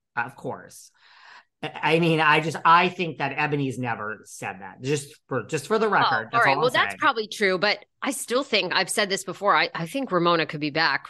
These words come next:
Speaker 2: for sure. I think Ramona's just, because it's, it wasn't to the level escalated of the Nene situation. I just,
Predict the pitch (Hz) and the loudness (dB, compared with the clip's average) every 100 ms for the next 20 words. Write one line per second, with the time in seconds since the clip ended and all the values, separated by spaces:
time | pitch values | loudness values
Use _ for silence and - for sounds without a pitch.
0 | - 175 156 185 165 202 269 208 196 190 | -6 -4 -2 0 2 2 0 0 2 2
1 | 190 175 147 180 165 - - - - - | 2 0 -2 0 0 -2 -12 -16 -14 -8
2 | - 330 349 339 - 320 311 214 - - | -4 0 0 0 -2 -4 -4 -4 -8 -10
3 | _ _ 277 269 - _ - 240 277 285 | _ _ -2 -2 -4 _ -4 2 2 4
4 | 311 254 269 233 247 233 226 214 233 208 | 0 0 -2 0 2 2 2 4 2 2
5 | 208 - 208 202 190 190 - 202 196 180 | 0 -2 0 0 0 -2 -2 -2 0 -2
6 | 139 _ 190 196 208 233 190 - 185 180 | -6 _ -2 0 0 -2 -2 -4 -6 -2
7 | 165 160 - 165 160 160 175 196 | 0 0 0 0 0 -2 -2 -2